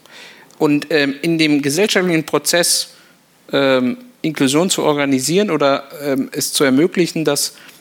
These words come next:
die Gesellschaft eben sich an den Bedürfnissen von bestimmten Gruppen anpasst.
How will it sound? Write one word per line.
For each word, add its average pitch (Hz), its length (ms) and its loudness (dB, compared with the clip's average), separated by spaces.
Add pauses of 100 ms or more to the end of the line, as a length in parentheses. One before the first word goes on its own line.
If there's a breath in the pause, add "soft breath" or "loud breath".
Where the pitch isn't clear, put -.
(160 loud breath)
die 139 120 -2
Gesellschaft 147 500 -2
eben 147 160 0
sich 143 360 -2
an 185 280 2
den 147 160 2
Bedürfnissen 143 560 0
von 135 140 2
bestimmten 143 360 -2
Gruppen - 320 -4
anpasst. - 460 -4